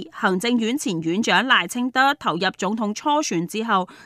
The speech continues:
就存在好大嘅裂縫。佢呼籲蔡賴雙方應該喺理智下提出正確而且清楚嘅政見，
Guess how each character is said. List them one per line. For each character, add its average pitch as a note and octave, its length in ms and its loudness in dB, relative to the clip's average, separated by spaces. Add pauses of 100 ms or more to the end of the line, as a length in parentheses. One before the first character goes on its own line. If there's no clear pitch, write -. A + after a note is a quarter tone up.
(120)
就 D4 220 6
存 D#3+ 280 -4
在 F#3+ 240 4
好 F#3+ 300 -4
大 E3 200 0
嘅 F3+ 100 -4
裂 F#3 120 -2
縫。 E3 380 -6 (340)
佢 G#3 320 2
呼 D#4+ 160 -2
籲 B3 220 -2
蔡 G3+ 260 0
賴 E3+ 220 2
雙 G3 260 -4
方 G#3 260 0 (300)
應 F4+ 160 2
該 F#4+ 100 4 (100)
喺 A#3 280 4
理 G3+ 180 2
智 G#3 200 -8
下 G#3 260 4
提 E3+ 240 -6
出 C4+ 220 -4
正 G3 320 -4
確 G3+ 220 2
而 F#3 200 -8
且 F#3 220 -2
清 D#4+ 280 -6
楚 - 160 -4
嘅 G3 140 -4
政 F#3 260 -4
見， F3+ 300 -4